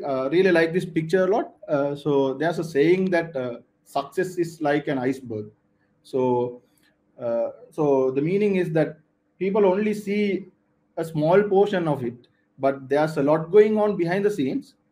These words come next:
uh, to actually give that experience. Mm. So, uh, identity experience are, in my opinion, similar. So there's a lot going behind the scenes, but the customer will only see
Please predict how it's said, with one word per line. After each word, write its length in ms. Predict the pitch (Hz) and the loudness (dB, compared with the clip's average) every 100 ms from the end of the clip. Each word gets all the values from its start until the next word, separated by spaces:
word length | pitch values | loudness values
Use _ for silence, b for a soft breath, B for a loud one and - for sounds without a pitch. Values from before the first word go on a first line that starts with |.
| _ | _
uh, 200 | 131 127 | -6 -6
to 180 | 127 147 | -4 -4
actually 380 | 139 - 202 190 | -4 0 2 2
give 180 | 156 135 | 2 0
that 160 | 156 | -2
experience. 720 | 147 - 165 120 104 - _ _ _ _ _ _ _ _ _ _ _ _ _ _ _ _ _ _ _ _ _ 151 | -4 -4 -4 -4 -4 -12 _ _ _ _ _ _ _ _ _ _ _ _ _ _ _ _ _ _ _ _ _ -14
Mm. 640 | 117 117 117 120 120 131 - _ _ _ | -10 -8 -6 -6 -8 -10 -18 _ _ _
So, 220 | - 196 196 | 4 6 8
uh, 280 | 147 139 135 | 6 4 4
identity 420 | 180 240 233 233 | 4 2 0 -2
experience 600 | 202 - 233 247 240 233 | -2 -2 -6 -2 -2 2
are, 380 | 233 220 - - - | 2 2 0 -8 -6
in 100 | 165 | -2
my 140 | 190 | 2
opinion, 560 | 185 185 202 208 202 - | 2 2 2 2 0 -4
similar. 460 | - 175 147 101 - | -2 2 2 0 -8
So 480 | _ 127 123 123 - _ _ | _ -6 -4 -4 -8 _ _
there's 280 | 131 156 190 | -2 0 2
a 60 | 185 | 4
lot 300 | 151 160 170 | 4 2 0
going 360 | 214 208 214 185 | 2 4 2 0
behind 340 | 180 190 190 | 0 0 0
the 60 | 185 | -2
scenes, 520 | - 226 143 185 - _ _ _ _ _ | -2 0 0 -2 -10 _ _ _ _ _
but 160 | 147 151 | -4 -4
the 60 | |
customer 720 | 160 151 160 214 208 214 208 | -4 -6 2 2 4 4 2
will 160 | 196 196 | 2 2
only 540 | 165 196 208 214 - - | 0 0 0 0 -2 -12
see 460 | - 185 190 190 | -10 -4 -4 -6